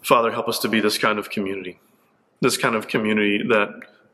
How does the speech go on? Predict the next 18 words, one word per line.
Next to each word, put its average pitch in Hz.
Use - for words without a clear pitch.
puts -
off 110
and 110
gets 98
rid 107
of 104
the 95
things 104
that 104
destroy 101
a -
community 104
and 104
craves 107
what -
builds 104
it 104
up, -